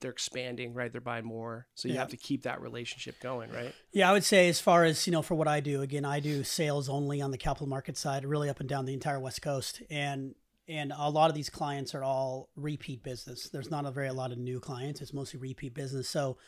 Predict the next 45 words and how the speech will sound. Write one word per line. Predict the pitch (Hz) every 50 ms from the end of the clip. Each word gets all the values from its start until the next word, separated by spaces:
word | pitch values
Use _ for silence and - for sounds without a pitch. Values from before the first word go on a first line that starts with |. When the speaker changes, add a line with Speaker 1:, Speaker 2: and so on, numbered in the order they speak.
| - _ _
Speaker 2:
the | -
way | 160 170
you | 170 165
treat | 151 - - 175 160 156
the | 160
client, | - - 156 143 139 143 143
the | - 147
way | 135 143 143
that | 139 139 139
you | 135 135 139 135 135
interact | 143 143 143 131 131 131 127 127 -
with | 143 -
the | 135
client, | - - 139 135 131 127 - - - - - - -
the | - 156
way | 147 151
you | 151 151 143
handle | 117 147 151 147 139
the | 131 131
sale, | - - 156 139 139 139 143 135
the | 131
way | 123 135 139
that | 135 135 139 131
you, | 139 135 135 135 131 123 123 - _ - - - - _ _ _ _ _
uh, | - 143 135 131 127 123
proactively | 123 - - 185 156 147 151 - 160 143 143 143 147 143 139 147
approach | 135 127 - - - - 165 156 151 151 151 - -
the | - 147
sale, | - - - 156 143 139 139 139 139 143 - _ _ _
you | 165 143
know, | 139 131 117
clients | - - 160 160 156 143 - -
remember | 143 135 135 139 151
that, | 151 185 208 214 - _ - 226
and | - - 147
Speaker 1:
Yeah. | 180 196
Speaker 2:
clients, | - - 160 147 143 143 - - -
you | 190 151
know, | 143
will, | 139 131 139 139 135 135 135 139
will, | 139 147 147 147 151 165 156
will | 143 156 151
make | 151 147 135
sure | - - - 160 156
that, | 139 139 135 131 131 -